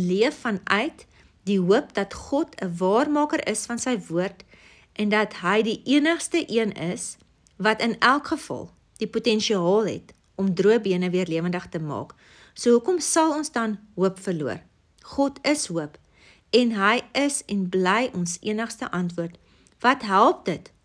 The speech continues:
om so kwaad te raak vir God en jou rug op hom te draai? Want dan het jy absoluut niks nie.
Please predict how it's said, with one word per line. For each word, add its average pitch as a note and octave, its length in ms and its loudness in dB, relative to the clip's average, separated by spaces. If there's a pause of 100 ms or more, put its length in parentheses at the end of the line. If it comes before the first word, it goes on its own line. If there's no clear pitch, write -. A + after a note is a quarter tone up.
om G#3 120 -6
so G3+ 140 -6
kwaad G#3 320 2
te A3 80 -2
raak F3+ 200 0
vir F#3+ 120 -8
God F3 320 -4
en G3 140 -4
jou G3+ 120 2
rug F#3+ 220 -2
op F#3+ 100 -6
hom F3+ 180 0
te F#3 120 -2
draai? E3 320 -4 (340)
Want B3+ 140 -2
dan A#3 140 4
het C#4 120 -2
jy C#4+ 160 0
absoluut C4 400 -6 (140)
niks B3 480 -2
nie. F3 240 -6